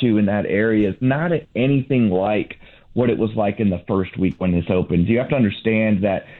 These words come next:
the city didn't re-, have any, uh, heads up from the federal government that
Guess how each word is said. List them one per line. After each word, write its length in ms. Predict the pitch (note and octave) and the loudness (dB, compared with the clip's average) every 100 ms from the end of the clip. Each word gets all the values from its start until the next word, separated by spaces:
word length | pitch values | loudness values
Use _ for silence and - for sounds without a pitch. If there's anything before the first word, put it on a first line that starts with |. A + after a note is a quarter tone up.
| - | -8
the 80 | A2+ | -4
city 300 | - D#3 D#3 | -2 2 2
didn't 320 | C#3 C3 A#2 - | 2 2 0 0
re-, 140 | A2 - | -2 -2
have 300 | A#2 G#2+ G2 - | -4 -2 -2 0
any, 560 | A2+ A2+ A2 G#2 G2+ _ _ _ - | 2 2 2 0 -2 _ _ _ -4
uh, 240 | G#2 G#2 | -2 -2
heads 380 | A#2+ C3+ A#2+ - - | -2 -2 0 -4 -4
up 340 | G#2 G2+ F2 - - | -2 -2 -4 -12 -6
from 480 | A2 G#2+ G#2 G#2 G#2 | -2 0 2 2 2
the 80 | G2 - | 0 0
federal 320 | B2 A#2+ G#2+ | 0 0 0
government 560 | A2+ A#2 A2+ F#2 F#2 - | 0 0 0 0 0 -2
that 360 | A#2+ G2 G2 | -2 0 -2